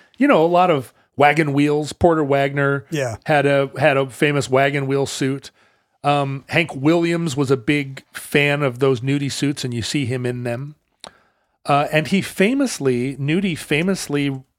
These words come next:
Speaker 1: uh, uh, s-, and it was Manuel actually who sewed it, but designed the gold lame suit that Elvis wore that, um, that you see on the cover of his record, fifty million Elvis fans can't be wrong. Like this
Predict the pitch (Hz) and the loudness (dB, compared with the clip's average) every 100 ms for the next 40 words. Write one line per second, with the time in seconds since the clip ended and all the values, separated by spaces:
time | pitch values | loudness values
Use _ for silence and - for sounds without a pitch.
0 | _ - 123 123 120 - _ _ _ _ | _ -6 -4 -4 -8 -14 _ _ _ _
1 | _ _ _ _ _ _ _ _ _ _ | _ _ _ _ _ _ _ _ _ _
2 | _ _ - 127 117 117 - - 156 143 | _ _ -6 -4 -4 -8 -6 0 2 2
3 | 147 135 139 135 123 117 143 120 110 - | 0 -2 -2 0 0 2 2 2 -2 -4
4 | 113 101 - 143 135 101 - _ _ _ | -6 -4 -2 -2 -2 -4 -12 _ _ _
5 | _ _ 131 139 127 139 120 147 151 131 | _ _ 0 0 2 0 2 0 0 -2
6 | 131 117 143 160 147 135 139 139 147 147 | -2 4 4 4 0 0 0 0 0 0
7 | 117 - 180 180 113 120 139 165 139 107 | -2 0 0 0 -4 0 2 2 2 -4
8 | 135 123 117 120 117 _ _ _ _ _ | 0 0 2 -2 -4 _ _ _ _ _
9 | _ _ _ _ 123 127 123 - _ _ | _ _ _ _ -2 2 0 -2 _ _
10 | _ _ 127 120 113 110 107 113 _ _ | _ _ -2 -2 -2 -4 -10 -14 _ _
11 | _ - - 143 131 135 127 - 156 123 | _ -18 -4 0 0 0 -2 0 0 0
12 | 123 - 135 131 117 120 110 127 117 120 | -2 0 2 2 0 -4 -2 -2 -2 -6
13 | 107 - _ _ - 143 - 123 120 117 | -6 -14 _ _ -2 -2 0 -2 0 -2
14 | 117 113 113 117 127 117 123 131 120 - | -2 -4 -6 -4 -2 -2 -2 -2 -4 -2
15 | 123 120 113 113 113 131 117 110 120 110 | -4 -2 -4 -2 -4 -6 -6 -4 -4 -4